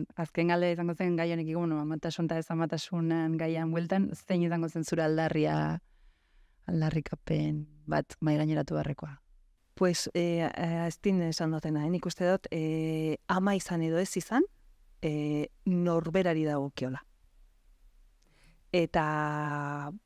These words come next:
Speaker 2: edozein erabaki, eh, erres-, errespetagarrie dela, baina benetan modu kontziente baten eta norberak bere zilborrari behidetuta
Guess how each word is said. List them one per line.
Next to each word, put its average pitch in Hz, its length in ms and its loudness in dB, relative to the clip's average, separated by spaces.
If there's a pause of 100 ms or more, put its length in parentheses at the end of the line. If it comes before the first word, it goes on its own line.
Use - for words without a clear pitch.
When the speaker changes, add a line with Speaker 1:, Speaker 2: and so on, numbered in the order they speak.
(1200)
Speaker 2:
edozein 180 400 2
erabaki, 170 480 2 (240)
eh, 156 320 0
erres-, 160 240 -4 (100)
errespetagarrie 151 1300 -2
dela, 165 300 0 (580)
baina 156 360 4 (120)
benetan 160 520 2 (600)
modu 160 260 0
kontziente 180 720 0
baten 220 540 2 (100)
eta 147 680 -2
norberak 165 920 2
bere 175 220 2
zilborrari 175 920 2
behidetuta 170 760 0